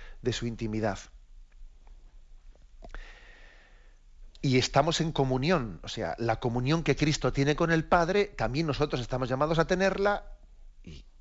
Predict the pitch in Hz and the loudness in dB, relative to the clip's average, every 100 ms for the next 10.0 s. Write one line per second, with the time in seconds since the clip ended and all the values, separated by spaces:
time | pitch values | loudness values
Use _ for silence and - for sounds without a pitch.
0 | - 113 - 113 113 - 143 147 139 139 | -10 -8 -6 -6 -6 0 2 2 0 0
1 | 147 151 147 151 185 - - - 123 - | 0 2 4 4 2 -4 -12 -8 -6 2
2 | 180 170 - 123 123 120 - 113 101 107 | 2 2 0 -2 0 -2 -4 -4 -4 -4
3 | - 165 120 104 - 151 139 151 - - | -2 -2 -4 -8 -6 -2 2 2 0 -14
4 | - - 131 156 190 190 - 143 131 170 | -4 0 2 4 4 2 -2 -2 2 4
5 | 175 139 127 117 98 - - - - - | 4 4 0 -2 -6 -10 -18 -20 -18 -14
6 | 113 135 131 131 - 123 117 110 139 120 | 2 2 4 2 2 -6 -6 -2 0 0
7 | 127 143 175 - - - - - - - | -4 -8 -10 -16 -20 -20 -20 -20 -20 -20
8 | - - - - - - 123 123 127 - | -20 -20 -20 -20 -14 -4 -2 0 -2 -2
9 | 127 123 113 131 127 123 123 123 110 | 0 0 0 0 0 0 0 0 -2